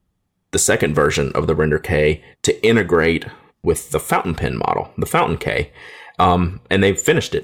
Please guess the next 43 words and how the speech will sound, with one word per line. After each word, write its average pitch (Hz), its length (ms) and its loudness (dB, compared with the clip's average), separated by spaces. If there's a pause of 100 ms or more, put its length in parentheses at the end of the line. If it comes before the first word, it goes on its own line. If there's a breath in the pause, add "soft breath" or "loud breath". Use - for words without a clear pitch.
They've, 87 400 2
they've 82 160 2
got 85 160 2
all 87 100 2
the 98 80 4
integration 95 520 2
done. 98 300 2 (380 loud breath)
You 90 140 -2
can 87 100 2
actually 87 260 0
buy 85 200 0
a 80 100 0
Render 87 240 2
K 87 220 0
barrel 85 360 4
now 87 460 0
with 85 260 0
a 73 260 2
section 85 520 -2
for 82 500 2 (520 loud breath)
a 76 160 0
High-Tech 82 400 0
C 90 200 2
or 82 120 6
a 80 60 0
G 85 200 -2
two 87 220 0
refill, 87 500 2 (120)
depending 80 340 -2
on 80 140 0
the 76 60 -4
style 80 220 0
that 82 180 -2
you 87 60 -2
like. 87 320 0 (140 loud breath)
And 101 260 2
you 90 60 0
can 87 160 -2
just 85 160 0 (160)
add 82 200 2
in 92 140 4
a 85 60 0
section 78 680 -2